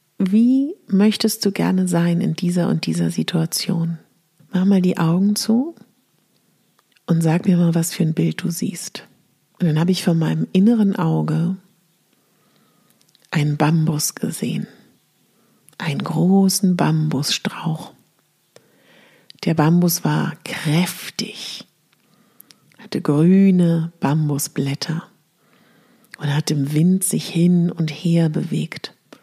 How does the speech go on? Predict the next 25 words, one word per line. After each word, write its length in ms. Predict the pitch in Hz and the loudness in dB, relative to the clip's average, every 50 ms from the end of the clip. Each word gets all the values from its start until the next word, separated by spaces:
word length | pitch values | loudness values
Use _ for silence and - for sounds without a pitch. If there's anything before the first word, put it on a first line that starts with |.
| _ _ _ _ _ _ _ _ _ _ _ _ | _ _ _ _ _ _ _ _ _ _ _ _
Und 120 | - 170 160 | -2 0 0
obwohl 260 | 147 151 170 202 220 | 2 2 4 4 4
er 100 | 240 214 | 4 2
so 120 | 180 175 | 2 0
stark 580 | 165 - - - 180 196 214 233 226 - - - | -2 -2 -2 -2 0 0 0 -2 -4 -6 -10 -12
war 280 | - - - - - _ _ _ _ | -12 -12 -12 -14 -16 _ _ _ _
und 100 | - - | -4 -4
obwohl 280 | 147 156 156 156 170 180 | -4 -2 0 0 2 2
er 80 | 175 160 | 2 2
so 140 | 151 156 | 0 0
groß 540 | 147 143 139 139 160 190 214 208 - - - | 0 0 2 2 4 4 4 4 2 -2 -6
war, 300 | - - 135 147 160 - _ _ _ _ _ _ _ _ _ _ _ _ _ _ _ _ _ _ _ _ _ _ _ - - | -6 -6 -6 -8 -12 -14 _ _ _ _ _ _ _ _ _ _ _ _ _ _ _ _ _ _ _ _ _ _ _ -12 -8
war 160 | - - - | -8 -6 -4
er 100 | 139 135 | -4 -4
dehnbar 760 | 160 - - - 156 147 156 165 165 160 147 165 151 151 151 | -6 -4 -2 0 2 2 4 4 2 2 2 2 0 0 0
und 180 | - - 143 139 | 0 -2 -4 -4
flexibel. 680 | - - - 160 - - - - - - - - - - - - _ _ _ _ _ _ _ _ _ _ _ _ _ _ _ _ _ _ _ _ _ _ _ _ _ _ _ _ _ _ _ _ _ _ _ - | -2 -2 -4 -2 -2 -4 -4 -4 -4 -4 -6 -8 -10 -12 -12 -14 _ _ _ _ _ _ _ _ _ _ _ _ _ _ _ _ _ _ _ _ _ _ _ _ _ _ _ _ _ _ _ _ _ _ _ 2
Und 120 | 196 180 | 4 4
ich 160 | 180 170 - | 4 4 4
habe 240 | 190 208 226 240 226 | 6 6 6 6 6
mir 360 | 208 196 190 190 202 233 302 339 - - - _ _ _ _ _ _ _ _ _ _ _ _ _ _ _ _ _ _ _ - - - - | 6 6 6 4 4 2 0 -2 -8 -20 -20 _ _ _ _ _ _ _ _ _ _ _ _ _ _ _ _ _ _ _ -20 -12 -6 -2
am 140 | - 175 | 0 0
Anfang 360 | 180 175 175 170 - 180 165 165 | 2 2 0 2 0 0 0 -2
dieser 460 | - 165 - 156 151 151 156 156 - - | -2 -4 -2 -2 -2 -2 -2 -4 -8 -10
Krise 520 | - - 180 160 151 143 139 143 175 214 | -4 0 0 2 2 2 0 0 -2 -2